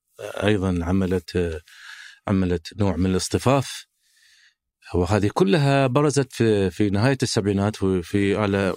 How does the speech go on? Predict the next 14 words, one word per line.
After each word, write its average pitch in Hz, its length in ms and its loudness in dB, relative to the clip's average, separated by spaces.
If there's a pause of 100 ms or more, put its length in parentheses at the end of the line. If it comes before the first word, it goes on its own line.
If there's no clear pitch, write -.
مدة 117 300 0
الثمانينات. 120 600 0 (640)
ل-، 107 320 4
لكن 143 400 2
للأسف 123 600 0
أنا 92 140 0
أتكلم 101 680 -2 (560)
أن، 113 140 0 (880)
أن 110 100 2
التحولات 127 720 0
هذه 120 260 0
التي 90 480 -2
أصابت 117 520 -2
المجتمع 90 600 -2